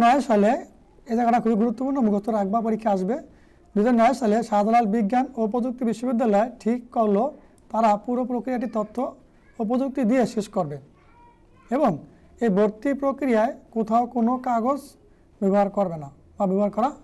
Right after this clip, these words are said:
হবে না। ভর্তি রেজিস্ট্রেশনের জন্য কোনো প্রার্থীকে তার ঘর থেকে বের হতে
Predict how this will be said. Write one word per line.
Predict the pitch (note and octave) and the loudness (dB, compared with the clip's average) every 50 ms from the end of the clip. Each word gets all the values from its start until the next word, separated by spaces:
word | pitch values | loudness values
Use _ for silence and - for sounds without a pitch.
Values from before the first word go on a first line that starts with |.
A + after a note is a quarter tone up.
| - _ - | -18 _ 0
হবে | F#3 G3+ G#3+ G3 D#3+ | 2 2 2 2 0
না। | C3+ - - - - - - - _ _ _ - - - - - _ - - - - - _ - - _ - - - - _ _ _ _ _ _ - - F#3+ | -4 -10 -18 -20 -20 -20 -20 -20 _ _ _ -20 -20 -20 -20 -20 _ -20 -20 -20 -20 -20 _ -20 -20 _ -20 -20 -20 -20 _ _ _ _ _ _ -6 -2 0
ভর্তি | G#3+ A3 G#3+ - D4 | 0 0 0 0 -2
রেজিস্ট্রেশনের | C4+ C4+ A#3+ A#3+ C4+ C#4+ C#4+ D4+ B3+ C4 | 0 0 0 0 -2 0 0 0 2 2
জন্য | A#3+ G#3+ G#3 A3 A#3+ B3+ - - | 2 2 2 2 0 -2 -4 -4
কোনো | B3 A#3 A#3 B3 A#3+ | -2 -2 0 0 0
প্রার্থীকে | A#3+ A#3 - - C4+ A#3 C4+ C4+ C4 - | 0 -2 -2 -2 -4 -2 -4 -4 -2 -2
তার | A#3 A3+ A3+ A#3 G3+ F3 | 0 0 0 0 0 0
ঘর | F#3+ G#3 G#3 G#3 - | 0 0 -2 -4 -6
থেকে | C4+ A3 A#3 A3+ G3 F3 | -6 -4 -4 -4 -2 -2
বের | F3+ G#3 G3+ G3+ | -2 0 0 0
হতে | G#3 G3+ D4 | -2 -2 -6